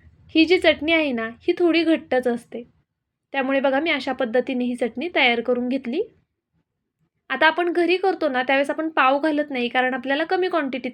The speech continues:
करायची असते. पण जर तुम्हाला सेम ती टेस्ट हवी असेल ना, तर आवर्जून इथे थोडासा पावाचा वापर नक्कीच करा. पहा, छान अशी हिरवीगार चटणी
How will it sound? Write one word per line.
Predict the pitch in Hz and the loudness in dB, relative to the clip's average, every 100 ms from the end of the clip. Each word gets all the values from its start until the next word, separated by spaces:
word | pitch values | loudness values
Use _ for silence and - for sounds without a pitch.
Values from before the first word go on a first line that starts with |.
| - | -4
करायची | 233 226 233 | -2 -2 -4
असते. | 220 - 233 _ - _ - | -10 -12 -16 _ -20 _ -4
पण | 294 | -2
जर | 277 320 | 2 2
तुम्हाला | 311 311 311 | 2 2 0
सेम | 302 320 311 | 0 0 0
ती | 311 - 320 | -4 0 0
टेस्ट | 349 349 330 - | 2 -2 -2 -2
हवी | 330 320 | 0 0
असेल | 320 320 262 | 0 -2 -4
ना, | 220 214 _ _ _ - | -4 -8 _ _ _ -2
तर | 330 | 0
आवर्जून | 269 269 320 320 262 240 | 4 6 6 2 -2 -4
इथे | 254 320 339 | -2 -4 0
थोडासा | 320 320 330 302 254 | 2 2 2 0 -2
पावाचा | 254 233 220 220 | 0 0 0 -2
वापर | 233 208 269 | -2 -2 -4
नक्कीच | 311 302 - - - | -4 -6 -6 -12 -8
करा. | 214 208 - _ _ _ _ _ _ _ _ _ - | -10 -10 -16 _ _ _ _ _ _ _ _ _ -6
पहा, | 269 233 233 _ | -4 -4 -6 _
छान | - 285 302 330 | -4 4 4 4
अशी | 277 247 240 | -2 -6 -6
हिरवीगार | 226 269 254 320 349 339 | -2 -2 2 2 4 2
चटणी | 330 285 233 220 | 0 -2 -4 -6